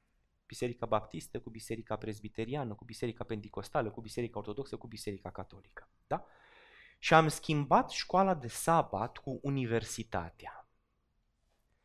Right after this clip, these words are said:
În loc ca noi să ne pregătim pe noi și pe copiii noștri în școala de sabat, studii în Biblia,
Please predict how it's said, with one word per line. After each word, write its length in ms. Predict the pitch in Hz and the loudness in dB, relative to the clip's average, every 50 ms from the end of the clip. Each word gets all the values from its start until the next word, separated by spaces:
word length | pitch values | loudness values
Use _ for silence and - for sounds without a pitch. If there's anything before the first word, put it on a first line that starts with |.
| _ _ _ _ _ | _ _ _ _ _
În 240 | - 127 127 120 120 | -2 2 2 4 6
loc 220 | 135 185 202 - | 6 6 4 4
ca 80 | - 196 | 2 4
noi 160 | 180 190 196 | 4 4 0
să 120 | 185 - 180 | 2 2 2
ne 120 | 170 160 | 2 2
pregătim 520 | - 143 139 127 127 127 - - 156 165 | 2 0 0 0 0 -4 -2 -2 -6 -6
pe 160 | 165 - 147 123 | 0 0 2 2
noi 220 | 131 135 135 120 | 4 2 2 0
și 140 | - - 120 | 0 -2 -2
pe 140 | - 110 - | -2 -2 -2
copiii 380 | - 113 107 - 131 131 131 | -2 -4 -4 -4 -4 -2 0
noștri 640 | 123 131 127 123 - - - - 101 92 98 - - | 0 2 0 0 0 -4 -6 -6 -6 -6 -6 -8 -6
în 140 | - 123 113 | -4 -4 -4
școala 420 | 104 - - - - 131 151 165 147 | -4 -4 -6 -4 -2 -2 0 0 -2
de 120 | 135 127 | -2 -6
sabat, 520 | - - - 113 104 101 - 92 90 - | -6 -2 0 0 0 0 0 -6 -8 -8
studii 400 | - - - - 123 110 107 113 | -14 -14 -8 -8 -6 -4 -2 -2
în 120 | 113 117 123 | -2 -2 -2
Biblia, 600 | 117 107 101 - 92 90 92 87 90 98 - - | -4 -6 -8 -8 -10 -10 -10 -10 -10 -10 -12 -14